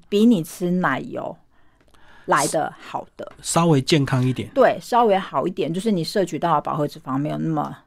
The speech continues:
Speaker 1: 高，但是饱和脂肪也是有必要性的啦，因为你现在吃的碳水比较少的时候，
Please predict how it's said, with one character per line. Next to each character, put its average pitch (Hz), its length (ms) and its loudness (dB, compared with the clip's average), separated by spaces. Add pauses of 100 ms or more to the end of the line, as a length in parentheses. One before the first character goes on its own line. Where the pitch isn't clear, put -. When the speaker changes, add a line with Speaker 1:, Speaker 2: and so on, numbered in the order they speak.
(120)
Speaker 1:
高， 156 300 2 (260)
但 381 120 0
是 415 120 0
饱 262 160 -2
和 190 140 0
脂 196 120 -14
肪 175 200 -4
也 165 80 0
是 170 120 -4
有 208 120 4
必 196 260 -4
要 180 220 0
性 165 280 -6
的 - 120 -12
啦， - 180 -12 (140)
因 247 100 2
为 311 80 6
你 220 120 6
现 208 180 2
在 202 100 2
吃 190 260 -6
的 160 220 2
碳 180 180 -6
水 143 140 -4
比 143 80 -12
较 151 160 -4
少 156 260 -4
的 - 160 -12
时 - 200 -16
候， 139 160 -4